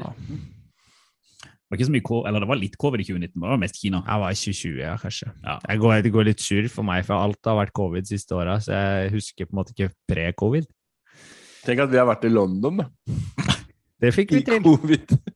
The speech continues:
Speaker 2: Det fikk vi til.
Speaker 3: Ja.
Speaker 1: Det er jo helt nydelig. Det traff så bra der.
Speaker 3: Ja, flaks.
Speaker 2: Ja, men nå ser det jo, jeg vet ikke, jeg orker ikke å snakke om det egentlig.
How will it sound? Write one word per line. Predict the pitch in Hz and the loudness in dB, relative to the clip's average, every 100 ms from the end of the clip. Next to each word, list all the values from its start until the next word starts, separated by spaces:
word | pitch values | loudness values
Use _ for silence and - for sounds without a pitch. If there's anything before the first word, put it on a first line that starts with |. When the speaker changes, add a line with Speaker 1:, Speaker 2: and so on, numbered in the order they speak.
| _ - - _ _ | _ -18 -18 _ _
Speaker 2:
Det | - | -6
fikk | 117 - 185 | -6 -4 -4
vi | |
til. | 170 160 127 - _ _ | 0 -2 -2 -16 _ _
Speaker 3:
Ja. | - - | -16 -16
Speaker 1:
Det | _ _ - 214 185 _ _ _ - | _ _ -20 -20 -20 _ _ _ 0
er | |
jo | 107 | 2
helt | 107 98 | 2 2
nydelig. | 95 117 | 2 2
Det | 135 175 | 0 2
traff | 139 147 | 0 0
så | - 120 | -2 0
bra | 95 120 | 2 0
der. | - - _ _ _ - | -2 -8 _ _ _ -20
Speaker 3:
Ja, | 92 | -14
flaks. | 95 - _ _ _ _ _ - | -14 -16 _ _ _ _ _ -10
Speaker 2:
Ja, | 95 107 110 104 - | -2 2 2 -2 -12
men | - 117 120 | -6 -2 0
nå | 110 110 | 0 -2
ser | - 85 | -4 -8
det | 82 | -6
jo, | 85 82 80 82 85 82 | -6 -4 -4 -6 -6 -8
jeg | - - - - - 87 | -10 -20 -20 -20 -14 -12
vet | 87 | -12
ikke, | - - | -10 -8
jeg | - 117 117 | 0 2 2
orker | - | 2
ikke | 101 107 | -2 0
å | |
snakke | 135 - - | -2 -4 -12
om | 82 | -10
det | 82 | -8
egentlig. | 95 113 | -2 -2